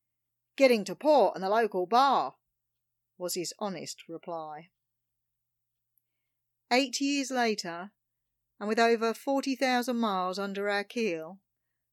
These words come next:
I can now see the wisdom in his answers. Long-term cruising is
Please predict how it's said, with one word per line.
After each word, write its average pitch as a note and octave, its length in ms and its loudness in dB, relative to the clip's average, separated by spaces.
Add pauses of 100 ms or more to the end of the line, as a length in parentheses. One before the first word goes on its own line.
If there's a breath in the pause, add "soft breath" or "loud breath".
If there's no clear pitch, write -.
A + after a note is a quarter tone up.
I F#3 120 -6
can F#3+ 200 -10
now G3+ 260 -4
see F3+ 600 -8
the F#3 100 -8
wisdom F3 680 -8 (200)
in E3+ 140 -12
his D#3+ 220 -10
answers. - 640 -12 (1400)
Long-term C#4+ 600 0
cruising C4+ 500 -2
is A#3+ 500 0